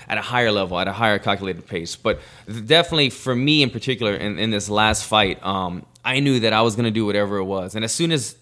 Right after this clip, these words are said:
I got punched and I punched him and the fight got kicked off, then I started throwing shit. You know, I started, I threw, like, a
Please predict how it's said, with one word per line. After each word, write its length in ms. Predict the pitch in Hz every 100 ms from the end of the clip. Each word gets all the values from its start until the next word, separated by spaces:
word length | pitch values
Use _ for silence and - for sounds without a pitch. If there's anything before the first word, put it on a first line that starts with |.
| -
I 60 | 107
got 440 | 120 117 - -
punched 360 | 135 127 - 113
and 100 | 101
I 40 |
punched 380 | 98 123 113 -
him 180 | 120 110
and 80 | 98
the 40 |
fight 260 | - 110 107
got 220 | 104 -
kicked 240 | 123 95
off, 260 | 110 107 - - - - -
then 120 | 165
I 60 |
started 280 | 160 175 131
throwing 300 | 117 127 113
shit. 240 | 92 95 85
You 80 |
know, 100 | 101
I 20 | 104
started, 340 | 123 95 -
I 40 |
threw, 140 | 107 120
like, 120 |
a 100 | 101